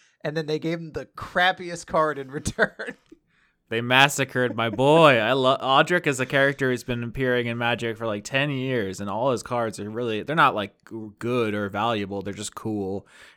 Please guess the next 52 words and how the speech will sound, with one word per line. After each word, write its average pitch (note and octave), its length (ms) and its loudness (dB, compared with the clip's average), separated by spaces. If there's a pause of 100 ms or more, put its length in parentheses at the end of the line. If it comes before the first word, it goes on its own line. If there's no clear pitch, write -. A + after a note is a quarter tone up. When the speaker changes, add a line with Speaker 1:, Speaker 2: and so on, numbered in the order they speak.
Speaker 2:
and G2+ 120 -6
the G#2 40 -2
new A#2+ 180 0
one A2 260 0
just B2 400 -2
is A#2+ 200 -6
not. A2+ 380 -4 (140)
It's - 120 -16
just C3+ 140 -2
Speaker 1:
It's, A2 60 -10
Speaker 2:
not B2 240 0
Speaker 1:
it, - 60 -18
Speaker 2:
cool. C#3+ 360 2
Speaker 1:
it's D3+ 220 -4
real E3 240 2
bad. F3 240 4
It D3 160 -6
plays G3 320 -4
into G3 220 -6
his D#3 180 -6
gimmick, D#3 560 -4 (480)
uh, C3 380 0 (120)
and C#3+ 220 -2
yet, D3 320 0 (260)
uh, C3 360 -2 (360)
does C3+ 260 -4
nothing C#3 400 -4
if A#2+ 180 -14
he's B2 260 -12
alone. A#2+ 420 -10
<laughs> - 140 -8
He E3+ 100 -4
just, - 320 -10
he, B2+ 100 -14
you B2+ 480 -16
summon C#3+ 320 -6
him D3+ 180 -6
and C3 160 -16
he B2+ 200 -18
just B2+ 220 -14
sits - 240 -14
there. A2+ 180 -10
He's A2 140 -16
a A2 80 -16
three B2+ 200 -12
three B2+ 220 -14
doofus B2+ 540 -10
who - 140 -20
fucking C3 440 -12
dies B2+ 380 -8
to C#3 100 -8
everything. B2+ 520 -10